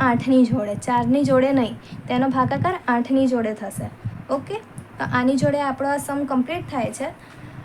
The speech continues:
તમારે સ્વાધ્યાય ચાર પોઇન્ટ ત્રણમાં, દાખલા નંબર ચારમાં પણ તમને ચાર માસની ચલિત સરેરાશનો રીતે જ દાખલો ગણવાનો કીધું છે.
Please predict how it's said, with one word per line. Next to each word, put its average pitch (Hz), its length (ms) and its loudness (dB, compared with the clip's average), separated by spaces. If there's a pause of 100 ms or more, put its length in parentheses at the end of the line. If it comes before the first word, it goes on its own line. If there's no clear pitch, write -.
(400)
તમારે 285 380 2
સ્વાધ્યાય 294 560 0
ચાર 254 380 2
પોઇન્ટ 302 380 -2
ત્રણમાં, 240 440 -2 (200)
દાખલા 247 340 -2
નંબર 311 280 -4
ચારમાં 247 600 0
પણ 320 180 -2 (500)
તમને 277 320 -2 (920)
ચાર 269 280 2
માસની 302 380 -4 (240)
ચલિત 269 380 -2
સરેરાશનો 277 600 0 (400)
રીતે 254 240 2
જ 285 80 2
દાખલો 254 360 2
ગણવાનો 247 400 2
કીધું 214 340 -4
છે. - 200 -6